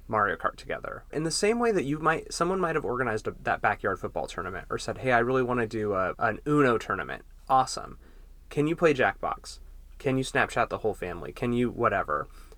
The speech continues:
Try one thing and see how it feels. See how others respond, not just the younger generation.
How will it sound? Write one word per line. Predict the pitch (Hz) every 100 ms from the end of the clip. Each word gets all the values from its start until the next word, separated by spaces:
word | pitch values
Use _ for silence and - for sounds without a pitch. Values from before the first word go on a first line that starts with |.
| -
Try | - 160
one | 151 131 131
thing | 120 87 -
and | 156 -
see | - 185
how | 196
it | 196
feels. | 208 185 - - -
See | - 185
how | 208 220 208 202 - - - - -
others | 135 143 143 135
respond, | 113 - - 92 73 73 - -
not | 117 135
just | 165 -
the | 139
younger | 131 135
generation. | 113 95 87 - - -